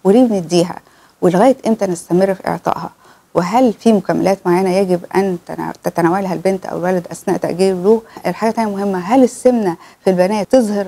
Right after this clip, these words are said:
البلوغ المبكر بدري؟ ده أنا هتعرف عليه ببساطة واختصار في هذا الفيديو. أول نقطة مهمة، تعريف البلوغ المبكر هو ظهور نتوء الثدي للبنات قبل سن تمن سنوات،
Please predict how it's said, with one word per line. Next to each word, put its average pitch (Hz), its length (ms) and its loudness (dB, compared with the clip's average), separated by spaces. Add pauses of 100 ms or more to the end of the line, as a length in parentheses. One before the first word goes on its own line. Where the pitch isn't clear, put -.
البلوغ 196 400 2
المبكر 185 540 -4
بدري؟ 220 360 2 (360)
ده 240 60 4
أنا 233 100 0
هتعرف 208 320 -6
عليه 190 140 4
ببساطة 190 500 -4
واختصار 190 480 -6
في 190 60 -6
هذا 185 180 -4
الفيديو. - 320 -8 (600)
أول 294 200 4
نقطة 277 220 -2
مهمة، 226 340 -2
تعريف 208 420 0
البلوغ 190 360 0
المبكر 202 480 -2 (440)
هو 226 220 4 (260)
ظهور 202 540 4
نتوء 170 460 2
الثدي 175 580 -2
للبنات 220 600 0 (200)
قبل 185 320 -2
سن 190 280 -4
تمن 190 220 -4
سنوات، 175 380 -2